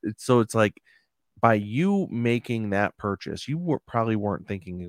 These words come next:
about the show. You weren't thinking about anyone else other than you and why you wanted that card and what that card would mean to you. You brought that to your show.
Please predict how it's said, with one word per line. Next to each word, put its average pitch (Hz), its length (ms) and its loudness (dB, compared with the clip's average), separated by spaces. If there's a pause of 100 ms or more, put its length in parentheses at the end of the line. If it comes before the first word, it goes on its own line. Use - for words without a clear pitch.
about 82 300 -8
the 85 100 -14
show. 143 440 6
You 117 180 0
weren't 120 200 -2
thinking 104 240 -6
about 95 240 -6
anyone 131 320 -2
else 101 360 0
other 104 240 2
than 95 260 -2
you 113 380 2
and 101 180 -4
why 101 200 2
you 107 180 0
wanted 104 280 0
that 95 180 -2
card 104 280 0
and 95 80 -2
what 98 160 0
that 98 160 -6
card 95 260 -2
would 95 140 -6
mean 95 220 -8
to 95 100 -14
you. 107 380 2 (400)
You 107 160 6
brought 107 320 10
that 113 220 4
to - 120 -8
your 95 160 2
show. 98 560 4